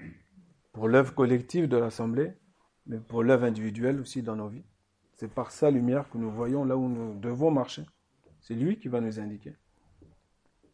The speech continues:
Mais si on est vivant, si on gesticule encore, si on pense qu'on, qu'on est assez intelligent pour, euh, ne pas avoir besoin de lui, bah, on fera des choses, mais, euh, attention aux fruits.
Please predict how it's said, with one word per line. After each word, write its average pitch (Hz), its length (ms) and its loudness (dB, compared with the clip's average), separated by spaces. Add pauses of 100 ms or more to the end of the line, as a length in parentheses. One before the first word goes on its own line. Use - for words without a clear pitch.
(2000)
Mais 110 120 -10
si - 240 0
on 123 160 6
est 120 100 4
vivant, 113 420 4
si 131 120 -10
on 117 100 -4
gesticule 120 520 -8
encore, 131 420 0
si - 140 -12
on 113 120 -4
pense 123 260 -8
qu'on, 110 580 -10 (960)
qu'on 107 160 -12
est 110 120 -6
assez 107 240 -10
intelligent 110 600 -6
pour, 101 300 -10
euh, 95 120 -12 (220)
ne 107 80 -8
pas 107 140 -6
avoir 110 200 -6
besoin 107 300 -12
de 101 80 -12
lui, 131 240 -12 (1000)
bah, 101 360 -12 (680)
on 104 120 -16
fera - 220 -10
des 104 120 -10
choses, 165 320 -4
mais, 104 240 -8
euh, 95 100 -14 (680)
attention 110 460 -10
aux 170 60 -8
fruits. 156 260 -14